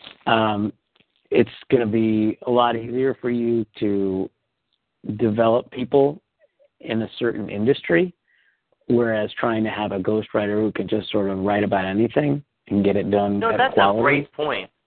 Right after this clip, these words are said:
Speaker 2: Maybe this is why my ghostwriter is such a badass, 'cause he, he, he's, I used to work with him. He was a martial arts guy.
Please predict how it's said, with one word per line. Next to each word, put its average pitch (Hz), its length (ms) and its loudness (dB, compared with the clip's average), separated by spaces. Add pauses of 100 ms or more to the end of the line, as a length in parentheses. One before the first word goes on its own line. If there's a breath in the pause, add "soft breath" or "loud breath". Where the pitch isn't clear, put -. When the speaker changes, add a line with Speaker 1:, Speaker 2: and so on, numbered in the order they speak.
(180)
Speaker 2:
Maybe 180 300 -4
this 185 140 -8 (120)
is 170 60 -18
why 151 180 0
my 139 180 -4
ghostwriter 131 420 -4
is 113 80 -10
such - 140 -14
a 117 60 -10 (120)
badass, 113 400 -2
'cause 120 140 -10
he, 156 140 -12
he, 151 200 -16
he's, 147 200 -10 (800)
I 139 60 0
used 160 180 -8
to 151 60 -6
work 180 200 -4
with - 100 -14
him. - 220 -18 (1080)
He 170 60 -10
was 147 80 -8
a 143 40 -8
martial 147 280 -2
arts 180 200 -4
guy. - 240 -10